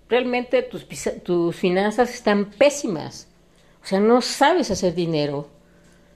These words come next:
O sea, ¿cómo se te ocurre agarrar y prestar oídos a fulanito o fulanita? Te va a hacer que te vayas a la quiebra". Entonces,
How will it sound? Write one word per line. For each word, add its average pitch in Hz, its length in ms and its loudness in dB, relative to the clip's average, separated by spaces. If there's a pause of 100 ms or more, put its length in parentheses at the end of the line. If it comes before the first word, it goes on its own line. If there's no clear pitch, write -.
(140)
O - 80 -6
sea, 180 220 -2
¿cómo 247 220 4
se 277 100 0
te 269 120 4
ocurre 220 800 4
agarrar 170 520 0
y 220 140 -4
prestar 165 480 0
oídos 202 400 0
a 139 360 0
fulanito 196 640 0
o 185 60 4
fulanita? 226 640 0 (520)
Te 196 100 2
va 240 240 4
a 294 260 -2
hacer 285 380 2
que 294 100 -4
te 269 140 0
vayas 254 360 2
a 226 60 0
la 190 160 -4
quiebra". 285 540 -4 (1500)
Entonces, 208 800 2